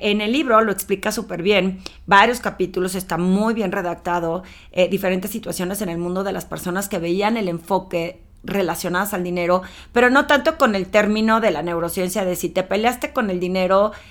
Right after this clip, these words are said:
entonces, o sea, si estás peleado con el dinero pensando que es malo, o pensando que tener, o pensar solo en el dinero es malo, y entonces no lo vas a traer, y todas estas cosas que aunque sí creo en ellas, no va por ahí, sino para un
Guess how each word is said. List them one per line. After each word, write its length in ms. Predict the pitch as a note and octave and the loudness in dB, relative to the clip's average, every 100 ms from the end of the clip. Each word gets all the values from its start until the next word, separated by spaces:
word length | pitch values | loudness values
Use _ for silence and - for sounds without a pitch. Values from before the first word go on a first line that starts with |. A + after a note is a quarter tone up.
| - | -6
entonces, 560 | F#3 F#3 F#3 F#3 G#3+ F#3 | -4 2 2 2 -2 -2
o 60 | F3+ | -4
sea, 120 | F#3 | -4
si 100 | G3 | -4
estás 220 | G3 A#3+ | -2 -2
peleado 360 | C4 B3+ G#3+ A3+ | 0 2 2 2
con 100 | F#3+ | -2
el 80 | |
dinero 320 | E3+ F3 F#3 G3 | -2 0 0 0
pensando 320 | F3 F3+ F#3 | -4 -4 -2
que 80 | F3+ | -2
es 120 | F3 | 0
malo, 420 | F#3 F3 E3 D#3+ - - | 2 2 0 -4 -8 -14
o 120 | - | -6
pensando 400 | G3+ F#3+ G3 G#3+ | -2 -2 0 -2
que 80 | G#3+ | -2
tener, 260 | F#3 F#3 F#3 | -2 -2 -2
o 180 | F#3+ | -2
pensar 380 | F#3 A#3 G#3+ G#3+ | 0 0 2 2
solo 400 | G#3 - A#3+ A#3 | 2 2 4 4
en 80 | G#3 | 2
el 100 | F#3+ | 0
dinero 320 | F3+ F3+ F3 | 0 2 2
es 120 | F3 | 2
malo, 400 | F#3 F3+ F3+ E3+ | 4 4 4 4
y 80 | D#3+ | 0
entonces 340 | D#3+ E3+ F#3+ F#3 | -2 -4 -4 -2
no 140 | F#3+ | 0
lo 80 | F#3+ | 2
vas 180 | F3+ F#3+ | 0 -2
a 80 | |
traer, 640 | F3+ F3 E3+ F3+ F#3+ F#3+ E3+ | -4 -2 2 4 4 4 2
y 160 | D#3+ - - - | 0 -6 -16 4
todas 260 | A3 A#3+ | 6 8
estas 300 | B3+ B3 A#3+ | 2 -2 -2
cosas 320 | - A3+ B3 | -2 -2 -4
que 80 | A#3+ | -2
aunque 200 | F3 F3+ | -2 -2
sí 220 | F3+ A#3+ | -2 -4
creo 260 | A#3+ B3 A#3+ | 0 2 4
en 100 | A3+ | 4
ellas, 440 | G#3+ G3 G3 A#3+ - - - - | 2 4 4 2 -4 -18 -18 0
no 300 | G3 A3 A3 | 4 6 6
va 160 | A#3+ | 4
por 140 | A#3 G#3 | 2 2
ahí, 240 | F3 G3+ | 2 2
sino 280 | A3 G3+ G3 | -2 -4 -2
para 220 | F#3+ F#3+ | 0 2
un 340 | G3 G#3+ A3 | 0 -2 -4